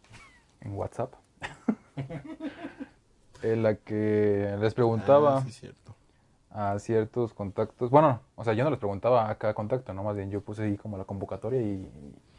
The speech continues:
Speaker 1: me respondieron de qué película o con qué película has llorado más en tu vida. Me resultaba un experimento interesante, eh, por el hecho de que, pues, no, no todos lloramos con las mismas películas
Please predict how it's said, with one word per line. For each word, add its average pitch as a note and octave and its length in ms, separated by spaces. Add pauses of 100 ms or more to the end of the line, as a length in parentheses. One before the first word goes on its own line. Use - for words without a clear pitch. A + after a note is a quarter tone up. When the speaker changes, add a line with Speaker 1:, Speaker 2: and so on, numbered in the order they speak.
(320)
Speaker 1:
me G2+ 160
respondieron G2 640 (680)
de A2 260
qué C#3 120
película F#3 680 (560)
o A2 100
con - 160
qué A#2 100
película B2 460
has G#2+ 100
llorado F#2+ 280
más F#2+ 340
en A#2 120
tu A#2+ 100
vida. D3 240 (480)
Me B2 100
resultaba C3 300
un F3+ 80
experimento A#2+ 580
interesante, A2+ 680 (1200)
eh, G2+ 300
por G2+ 120
el G2+ 60
hecho C3+ 140
de A2 160
que, F#2 520 (720)
pues, G#2 120
no, A2 280
no B2 240
todos D#3+ 280
lloramos B2 500
con A2 180
las G2 120
mismas A2+ 220
películas G#2 560